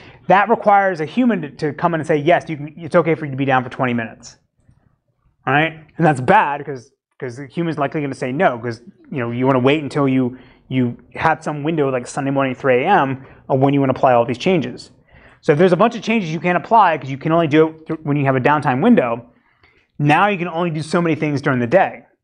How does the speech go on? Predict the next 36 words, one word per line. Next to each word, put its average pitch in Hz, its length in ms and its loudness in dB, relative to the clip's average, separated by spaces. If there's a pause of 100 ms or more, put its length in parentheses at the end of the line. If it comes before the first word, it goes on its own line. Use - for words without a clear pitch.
(800)
right? 131 200 0
Again, 139 220 -2
th-, 151 140 -10
th-, 147 120 -6
you're, 143 300 -2
you're 139 100 0
not 170 200 4
gonna 170 120 -6
collect 160 220 -4
a 156 40 -2
lot 135 140 2
of 123 80 -10
training 147 300 -4
data. 110 280 -6 (1900)
So 185 460 2 (1300)
what 196 220 4
makes 220 240 0
this 247 140 -4
even 196 160 -4
harder, 170 640 2
not, 185 340 0
you 185 320 -6
know, 165 300 -2
more 175 340 2
than 233 100 -2
just - 300 -10 (100)
asking 175 300 2
the 160 60 -2
human 190 420 0
permission 175 380 0
to, 165 80 -6
to, - 280 -20 (200)
to 143 80 0
go 139 160 4
down, 117 440 -2 (960)
the 165 600 0